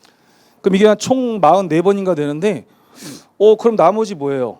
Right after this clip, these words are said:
마흔 번 가까이 되는 시험은 평이했다라는 거죠. 평이했다. 어느 정도로 평이했냐면 나중에 칠월에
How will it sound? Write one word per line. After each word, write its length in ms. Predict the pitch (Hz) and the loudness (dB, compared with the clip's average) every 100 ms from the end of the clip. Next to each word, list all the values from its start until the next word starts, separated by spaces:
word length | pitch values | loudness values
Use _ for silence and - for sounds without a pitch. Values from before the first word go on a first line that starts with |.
| _ | _
마흔 440 | 135 147 190 226 | 0 2 2 0
번 160 | 220 214 | -2 -2
가까이 460 | 135 131 196 196 | -6 -2 2 2
되는 240 | 190 180 165 | 0 -6 -8
시험은 480 | - 180 180 226 262 _ _ _ | -6 -6 -2 -4 -4 _ _ _
평이했다라는 760 | - 262 269 240 180 147 123 | -2 2 0 -2 -6 -6 -10
거죠. 280 | 101 87 85 _ _ _ _ _ _ _ _ _ | -14 -18 -20 _ _ _ _ _ _ _ _ _
평이했다. 580 | 214 214 165 - 113 - _ _ _ _ _ | 0 0 -2 -6 -8 -8 _ _ _ _ _
어느 220 | - 175 226 | 0 2 4
정도로 280 | 226 208 | 2 2
평이했냐면 640 | 202 214 202 185 180 175 170 - _ | 2 -2 -2 -2 0 0 -2 -10 _
나중에 320 | - 147 170 170 | -2 0 0 -4
칠월에 560 | - 226 208 147 170 | -2 2 2 0 -2